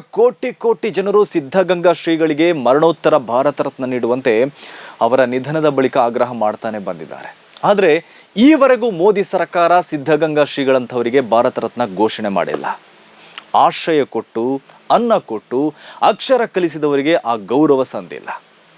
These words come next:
ಅದರ ಬದಲಾಗಿ ಸಮಾಜದಲ್ಲಿ ವಿಷ ಬೀಜ ಬಿತ್ತಿ, ಕೋಮು ದ್ವೇಷ ಹರಡಿ,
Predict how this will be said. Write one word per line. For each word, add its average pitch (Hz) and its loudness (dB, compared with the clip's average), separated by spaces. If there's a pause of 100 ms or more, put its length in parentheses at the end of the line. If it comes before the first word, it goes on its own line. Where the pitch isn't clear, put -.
(120)
ಅದರ 113 -4
ಬದಲಾಗಿ 147 2 (380)
ಸಮಾಜದಲ್ಲಿ 220 2
ವಿಷ 185 -4
ಬೀಜ 185 0
ಬಿತ್ತಿ, 185 2 (240)
ಕೋಮು 208 4
ದ್ವೇಷ 175 4
ಹರಡಿ, 147 2